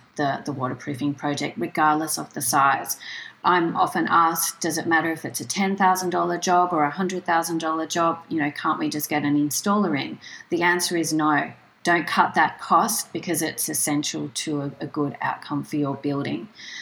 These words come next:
We want to see fewer defects in remedial works because there are defects, obviously, in remedial as, you know, as well as in new buildings. We want to see fewer conflicts in buildings that could have been prevented by setting up your project for success.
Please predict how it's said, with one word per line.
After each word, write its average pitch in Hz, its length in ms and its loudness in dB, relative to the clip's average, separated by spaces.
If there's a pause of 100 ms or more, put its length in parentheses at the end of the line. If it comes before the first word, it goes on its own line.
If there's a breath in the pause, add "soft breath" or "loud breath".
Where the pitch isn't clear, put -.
(220 loud breath)
We 185 140 4
want 185 200 6
to 190 60 2
see 170 260 0
fewer 151 420 0
defects 165 640 0
in 185 220 0
remedial 190 440 2
works 190 360 2
because - 260 -4
there 165 180 4
are 156 280 4
defects, 156 500 -4
obviously, 151 480 -4
in 147 100 4
remedial 147 540 2
as, - 320 -6
you 147 80 -2
know, 139 160 -2
as 147 220 -4
well 147 260 2
as 143 180 -2
in 151 220 0
new 143 160 0
buildings. 160 580 0 (440 loud breath)
We 170 100 2
want 185 180 6
to 208 60 2
see 226 180 2
fewer 190 280 0
conflicts 214 640 0
in 180 180 0
buildings 151 580 -2
that 170 200 -2
could 202 160 2
have 196 100 0
been 175 160 0
prevented 165 600 -4
by 151 120 -4
setting 151 460 -2
up 139 240 -4
your 147 140 -4
project 143 520 -6
for 147 100 -8
success. - 680 -6